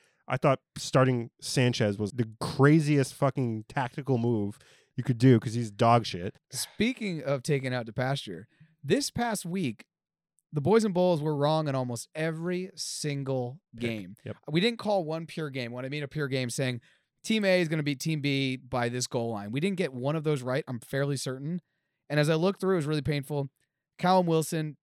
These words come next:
Speaker 2: comes out, scores in Everton. They win two nothing.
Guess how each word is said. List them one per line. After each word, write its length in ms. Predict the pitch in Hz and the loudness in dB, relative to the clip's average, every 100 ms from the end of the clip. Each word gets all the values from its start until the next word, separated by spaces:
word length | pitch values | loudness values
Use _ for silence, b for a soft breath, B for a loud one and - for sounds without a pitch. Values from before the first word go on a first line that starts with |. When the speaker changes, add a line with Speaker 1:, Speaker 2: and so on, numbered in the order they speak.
| _ _ _ 196 | _ _ _ -6
Speaker 2:
comes 240 | 160 160 143 | -2 0 2
out, 300 | 135 131 - | 2 2 0
scores 300 | - - 156 | -8 0 0
in 80 | 143 | 0
Everton. 320 | 123 127 123 | -2 0 0
They 80 | 123 | 0
win 140 | 127 117 | -2 -2
two 160 | 135 | -4
nothing. 480 | 120 113 120 117 117 | -2 -4 -4 -6 -10